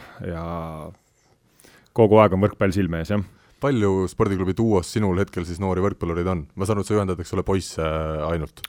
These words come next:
Speaker 1: No oleks võinud ette valmistada, jah, et, äh, äh, no ma ütlen, et alates vanusest kaheksa kuni kaheksateist, mis see täpne arv on, sihuke saja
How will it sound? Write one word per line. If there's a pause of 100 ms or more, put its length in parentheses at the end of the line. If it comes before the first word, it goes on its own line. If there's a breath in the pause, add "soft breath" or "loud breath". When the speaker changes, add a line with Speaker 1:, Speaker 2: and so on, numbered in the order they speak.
(680 soft breath)
Speaker 1:
No
oleks
võinud
ette
valmistada,
jah,
et,
äh, (1120 soft breath)
äh,
no
ma
ütlen,
et (100)
alates
vanusest
kaheksa
kuni
kaheksateist, (400)
mis
see
täpne
arv
on, (260)
sihuke
saja